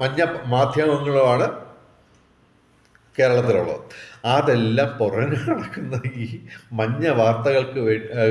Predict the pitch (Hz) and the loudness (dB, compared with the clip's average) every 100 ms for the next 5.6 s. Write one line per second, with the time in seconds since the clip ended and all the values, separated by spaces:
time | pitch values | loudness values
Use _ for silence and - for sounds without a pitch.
0 | 107 110 110 113 113 113 98 82 - - | 2 0 0 2 4 4 2 -2 -6 -16
1 | - - - - 117 139 160 139 123 151 | -20 -20 -18 -4 2 4 4 4 2 2
2 | 135 139 156 170 170 160 131 131 139 120 | 4 4 4 4 4 6 4 4 4 2
3 | - - - - - - 110 110 117 131 | -2 -10 -16 -20 -18 -2 0 2 4 6
4 | 143 156 151 151 135 123 117 117 135 143 | 6 6 6 6 4 2 2 2 2 4
5 | 110 101 113 113 90 - | 2 0 0 0 -4 -8